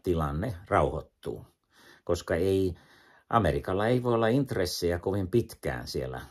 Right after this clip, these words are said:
loppumattomasti sotia. Ö, Joe Bidenin siis kansa ei siis tue ollenkaan tämmöisiä sotaoperaatioita noin niin kuin laajemmin. Ja puhumattakaan nyt Joe Bidenin oman puolueen sisällä,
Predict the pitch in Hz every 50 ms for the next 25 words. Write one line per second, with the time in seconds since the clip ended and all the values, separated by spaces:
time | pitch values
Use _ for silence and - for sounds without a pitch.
0 | - - _ _ - - 95 87 - - 87 85 80 80 - - 73 73 76 -
1 | - 85 - - - 120 120 - - 104 98 90 87 - _ _ _ _ _ _
2 | - - - - - _ _ _ - 71 76 73 76 - 71 69 - - - -
3 | 82 - - - - - - - - - - - - - 104 85 76 80 90 92
4 | 104 107 110 107 101 98 92 - 87 80 - - - 101 113 123 120 110 - -
5 | - - - 90 85 82 82 - 73 73 73 - - 113 113 123 135 104 - -
6 | 87 90 92 98 101 87 - 95 87 85 78 82 76 76 78 - 73 60 62 -
7 | 101 92 - - 92 - - 80 - 90 82 76 85 82 82 78 - 87 82 76
8 | 76 76 - 76 71 71 73 71 69 71 71 - 73 69 73 82 95 95 98 107
9 | 107 107 110 113 110 107 - _ _ _ _ - - - - - - - - _
10 | _ _ - 85 87 92 87 85 82 - - - - - 107 104 98 90 85 82
11 | - - 82 - 87 85 92 95 87 - - 107 98 95 87 127 139 123 107 87
12 | 80 76 76 78 69 67 - 110 123 123 113 82 73 69 - 85 78 76 71 71
13 | 73 69 73 80 76 90 92 85 - 82 65 60 65 64 64